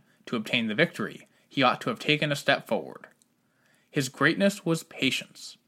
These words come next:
He did not go towards events. Events came to him. Without being cruel, the king was not humane.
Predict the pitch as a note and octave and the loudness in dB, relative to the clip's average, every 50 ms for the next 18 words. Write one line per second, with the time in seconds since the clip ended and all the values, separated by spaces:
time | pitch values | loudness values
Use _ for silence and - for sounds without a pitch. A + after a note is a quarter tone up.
0 | _ _ - - C3 B2 A#2+ D3 D#3+ D#3+ E3 C#3 A2+ D3+ D3+ D3 C#3+ C#3+ - - | _ _ -8 -4 -2 2 4 4 6 6 6 4 4 4 2 2 2 0 0 2
1 | G#3+ A3 F#3 D3 A#2 G2 - - - - - - - - - _ _ _ _ _ | 2 4 2 2 -2 -6 -8 -10 -12 -14 -16 -16 -14 -16 -16 _ _ _ _ _
2 | _ - B2+ A2+ A#2+ C#3 C3+ - - - - - - _ - - G#2+ F#2+ F2 E2 | _ -6 -4 0 2 2 2 2 -2 -6 -14 -14 -14 _ -10 -6 -6 -6 -6 -8
3 | - - E2 - - B2+ A2 - - - - _ _ _ _ _ _ _ _ _ | -12 -14 -12 -8 -6 -6 -6 -6 -8 -16 -20 _ _ _ _ _ _ _ _ _
4 | _ _ _ _ - C#3 C3+ D#3 F#3 - G#3 G3+ G3 F#3 F3+ F3 - - F#3 F3+ | _ _ _ _ -4 2 4 4 4 4 4 4 4 6 4 4 2 4 6 6
5 | F3 F3+ F#3 G3 G3 G3 - - - D3+ D3 - - E3 E3+ E3 D#3 C#3 B2 B2 | 8 8 6 4 2 0 -4 -6 -6 -4 -4 0 0 2 2 2 2 0 -2 -2
6 | A#2+ A#2 A2+ A2 - - - - A#2+ A2 G2 E2+ D2 C#2 C2 - | 0 2 2 2 2 -2 -8 -8 -8 -6 -6 -8 -8 -8 -10 -10